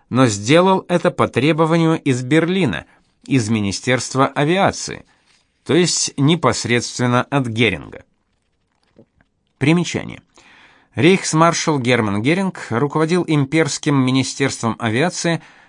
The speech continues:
с двадцать седьмого апреля тысяча девятьсот тридцать третьего года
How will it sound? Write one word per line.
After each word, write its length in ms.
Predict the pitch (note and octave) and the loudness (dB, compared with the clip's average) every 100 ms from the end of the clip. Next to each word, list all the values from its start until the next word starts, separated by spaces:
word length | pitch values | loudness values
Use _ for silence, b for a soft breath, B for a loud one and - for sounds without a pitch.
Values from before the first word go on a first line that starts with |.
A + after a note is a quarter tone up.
| B | B
с 200 | G2 F2+ | -10 -8
двадцать 460 | F#2 D#3 E3+ - D3+ | -2 -2 -2 -6 -6
седьмого 540 | - D3 C3+ C#3+ C#3 | -6 -4 0 0 2
апреля 440 | - C3 B2 B2+ A#2 | 0 -2 0 0 0
тысяча 400 | B2+ A#2+ - A2+ | -2 -4 -2 -2
девятьсот 400 | A2 G#2 A2 - | -2 -2 -4 -4
тридцать 540 | C3 C3+ - G#2+ G2 | -4 -4 -4 -8 -8
третьего 420 | - G#2 E2+ E2+ | -4 -4 -4 -6
года 320 | G2+ F3 E3+ | -4 -2 -2